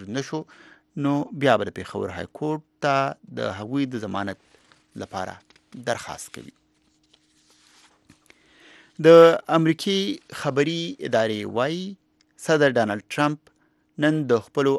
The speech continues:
اعلی سیاسي، امنیتي او پوځي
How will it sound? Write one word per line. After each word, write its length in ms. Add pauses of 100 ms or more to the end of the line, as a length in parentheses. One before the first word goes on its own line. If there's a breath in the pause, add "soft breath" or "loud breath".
اعلی 300
سیاسي، 520 (220)
امنیتي 480 (180)
او 180 (220)
پوځي 440